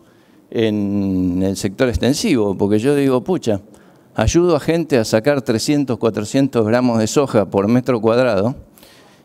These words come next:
y al mismo tiempo yo en un metro cuadrado, en el fondo de mi casa, saco un zapallo de ciento treinta kilos".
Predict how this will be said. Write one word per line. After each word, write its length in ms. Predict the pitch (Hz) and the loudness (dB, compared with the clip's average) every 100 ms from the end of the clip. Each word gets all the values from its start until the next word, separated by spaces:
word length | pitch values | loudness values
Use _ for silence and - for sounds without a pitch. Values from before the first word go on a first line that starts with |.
| - | -4
y 60 | 110 | 0
al 80 | 120 | 2
mismo 320 | 151 151 151 | 2 2 2
tiempo 400 | 165 165 156 156 | 2 2 0 0
yo 220 | 131 139 | 2 2
en 120 | 135 | 2
un 160 | 139 147 | 2 2
metro 380 | 165 175 160 117 | 2 0 0 2
cuadrado, 680 | 123 135 151 147 139 170 - - - | 2 2 0 2 0 -2 -8 -12 -4
en 140 | 107 | -2
el 80 | 104 | 0
fondo 240 | 143 156 | 0 2
de 80 | 143 | 2
mi 100 | 156 | 2
casa, 320 | 170 156 165 | 0 0 0
saco 220 | 143 127 | 0 0
un 80 | 127 | 0
zapallo 440 | 120 113 131 131 135 | 0 0 0 0 -2
de 60 | |
ciento 400 | 104 120 123 113 | 0 0 0 0
treinta 340 | 117 123 113 127 | 0 0 0 0
kilos". 400 | 123 87 - | 0 -2 -4